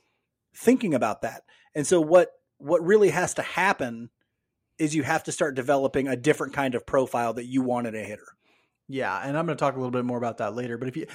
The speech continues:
Speaker 2: this to me is exemplified by what I saw from the game today, where our first six, seven hitters all either got out on one pitch because they, like Salvador Perez did, or started their counts down oh two or one two.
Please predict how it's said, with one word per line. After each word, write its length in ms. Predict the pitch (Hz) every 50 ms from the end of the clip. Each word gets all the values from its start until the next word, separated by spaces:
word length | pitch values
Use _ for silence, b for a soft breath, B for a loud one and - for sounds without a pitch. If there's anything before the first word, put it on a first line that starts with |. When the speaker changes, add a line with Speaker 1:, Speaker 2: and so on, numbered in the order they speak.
| B B B B B _ _ _ -
Speaker 2:
this 320 | 147 131 196 220 214 -
to 100 | - 220
me 180 | 208 208 202 175
is 120 | 156 143
exemplified 760 | 143 123 123 139 143 147 143 156 143 - 147 127 120 120 113 123
by 280 | 120 117 117 117 117
what 200 | 117 123 139 143
I 80 | 139 135
saw 280 | - - 143 127 131
from 300 | 131 - - 131 127 123
the 80 | 120 117
game 220 | 120 123 120 117
today, 380 | 113 - 135 185 185 - - - b b b b b
where 280 | b 151 147 147 143 -
our 220 | 135 151 175 185
first 520 | 185 - 180 170 165 151 - - - - _ _ _ _ -
six, 640 | - - - - 147 156 165 160 - - - - - -
seven 400 | - - 165 156 151 156 143 131
hitters 500 | 139 147 147 175 180 196 190 - - - b b b b b b b b b _ -
all 300 | 156 175 196 196 196 -
either 360 | 185 175 160 165 156 147 139
got 220 | 127 131 131 127 127
out 140 | 131 139 151
on 140 | 165 170
one 200 | 156 139 151 180
pitch 340 | - - 139 120 - - -
because 240 | - 131 - 120 110
they, 80 | 120 113 - _ _ -
like 160 | - 117 113 -
Salvador 340 | - 120 120 117 123 127
Perez 320 | 123 - 131 113 107 107 -
did, 200 | 110 107 - - b b b b b b b b b _ -
or 420 | 220 208 190 175 165 160 151 -
started 420 | - - - 196 180 175 170 165 147
their 140 | 156 151 147
counts 340 | - 151 139 135 131 -
down 420 | 139 135 147 147 156 156 151 147 - -
oh 180 | 160 180 202
two 300 | 196 - - 240 233 226
or 200 | 196 165 156 139 123
one 260 | 120 123 117 110 107
two. 240 | - 104 71 58